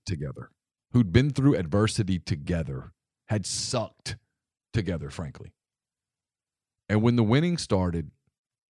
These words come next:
or when they just all, by the end, those teams were, were tight. I mean, like, that Auburn team that I covered in two thousand that went to the S E C championship game and lost, that was a, that was a tight team. Those kids loved each other.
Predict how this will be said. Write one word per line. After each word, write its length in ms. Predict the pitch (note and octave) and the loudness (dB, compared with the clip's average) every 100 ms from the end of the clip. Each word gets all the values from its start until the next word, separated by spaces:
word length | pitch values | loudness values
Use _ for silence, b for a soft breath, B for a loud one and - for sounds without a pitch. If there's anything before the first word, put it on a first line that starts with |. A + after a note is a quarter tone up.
| _ _ _ | _ _ _
or 120 | G#2 | 2
when 200 | G#2+ B2+ | 4 4
they 120 | C3 A#2 | 2 0
just 220 | A#2+ - - | -2 -6 -2
all, 400 | A#2 C#3+ C#3 G#2+ _ _ _ _ _ _ _ _ _ _ | 2 2 2 -4 _ _ _ _ _ _ _ _ _ _
by 100 | A#2+ | 0
the 220 | C3+ C3+ | 4 4
end, 100 | F#3+ | 4
those 160 | D3+ G#3+ | 2 2
teams 260 | - G#3+ A2+ | 0 0 0
were, 200 | F2 C#2+ _ - | -2 -4 _ -14
were 120 | D#2+ | -6
tight. 460 | - - - F2 - _ _ _ _ _ _ _ _ _ _ _ _ | -4 0 0 -2 -8 _ _ _ _ _ _ _ _ _ _ _ _
I 40 | G2+ | -2
mean, 120 | G2+ | 0
like, 160 | G#2+ | 0
that 160 | D#3 F#3 | 0 2
Auburn 320 | C#3 D#3+ C3+ | 2 4 2
team 180 | A#2 G#2+ | 2 0
that 140 | F2+ | 0
I 80 | F2 | -2
covered 320 | - G#2 G2 | 0 2 2
in 100 | E2 | -2
two 160 | D2+ G#2+ | -2 -2
thousand 440 | G#2+ G2+ F#2 F2+ | 0 0 -2 -4
that 100 | D#2+ | -4
went 180 | F2+ F2 | -6 -6
to 80 | G2+ | -6
the 100 | E2+ | -4
S 120 | F2+ | -4
E 60 | F#2+ | -4
C 120 | - | -6
championship 460 | F2+ F#2 F2 - - | -2 -4 -4 -12 -12
game 180 | F2 E2+ | -14 -12
and 100 | D#2+ | -8
lost, 360 | F2+ F2 - F#2+ | -8 -8 -10 -8
that 120 | D3+ | -6
was 140 | D3 | -6
a, 60 | E2+ _ _ | -8 _ _
that 100 | G#2+ | -2
was 100 | C#3+ | -2
a 80 | D#2+ | -4
tight 420 | - F#2+ G#2 - | -8 -2 -2 -4
team. 300 | - G#2 E2+ | -2 0 0
Those 220 | F#2+ G3 - | -2 -4 -8
kids 280 | B2 A#2 D2+ | 0 0 0
loved 380 | C#2 D2+ F#3+ C#3 | -6 -4 -4 -4
each 160 | C#3 | -10
other. 260 | - B2 | -12 -14